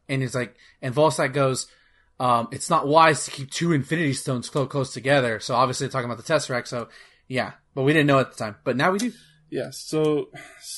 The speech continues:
Speaker 1: And then the Mind Stone, which is in the Scepter, which again, we also didn't know till Age of Ultron.
Speaker 2: Yeah. And we kinda already talked about it, but, uh,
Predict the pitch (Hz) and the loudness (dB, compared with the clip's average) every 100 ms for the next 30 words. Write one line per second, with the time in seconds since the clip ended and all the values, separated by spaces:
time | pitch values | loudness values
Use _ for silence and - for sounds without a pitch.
0 | - - - - 139 147 143 170 165 139 | -10 -12 -10 0 2 4 6 8 6 4
1 | 170 143 139 143 139 139 131 131 120 160 | 4 6 4 -4 -8 -8 -10 -8 -6 -6
2 | 135 131 127 139 120 120 113 - 120 120 | -6 -8 -10 -8 -8 -8 -10 -10 -18 -16
3 | 107 104 110 123 120 107 - - _ 147 | -14 -14 -6 0 2 0 -6 -20 _ -8
4 | 107 110 107 104 - - - - - _ | -6 -6 -10 -12 -12 -16 -18 -20 -20 _
5 | _ - - - _ 156 165 240 247 220 | _ -20 -20 -20 _ 2 6 8 10 10
6 | 202 170 151 147 160 156 160 - 139 - | 10 8 2 2 2 4 2 0 -2 0
7 | 143 139 139 139 131 | -2 0 2 0 -2